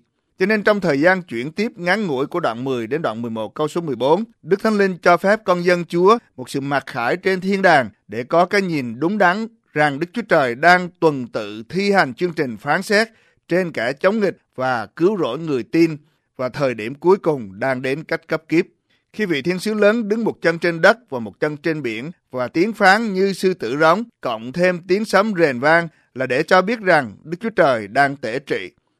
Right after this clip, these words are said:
Cho dù Satan và hai trăm triệu quỷ sứ đang được cho phép hoành hành trên đất, cho dù Antichrist đang bắt bớ giết hại người tin Chúa và ép bức dân sự Chúa là dân Israel,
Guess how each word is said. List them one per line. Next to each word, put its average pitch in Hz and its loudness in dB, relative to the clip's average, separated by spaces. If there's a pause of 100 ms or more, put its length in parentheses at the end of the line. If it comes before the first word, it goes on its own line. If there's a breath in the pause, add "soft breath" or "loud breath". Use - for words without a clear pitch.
(120)
Cho 190 4
dù 180 6
Satan 190 4
và 135 2
hai 151 4
trăm 185 0
triệu 143 -4
quỷ 123 -6
sứ 190 6 (180 soft breath)
đang 170 2
được 139 -4
cho 170 4
phép 196 4
hoành 147 0
hành 135 -2
trên 156 -2
đất, 208 6 (200)
cho 180 2
dù 165 2
Antichrist 180 2
đang 170 -2
bắt 208 2
bớ 185 6
giết 208 0
hại 113 -2
người 123 -6
tin 156 -2
Chúa 190 6 (220)
và 123 -2
ép 139 -2
bức 208 -2
dân 160 0
sự 95 -8
Chúa 147 -2
là 135 0
dân 120 -6
Israel, 123 -4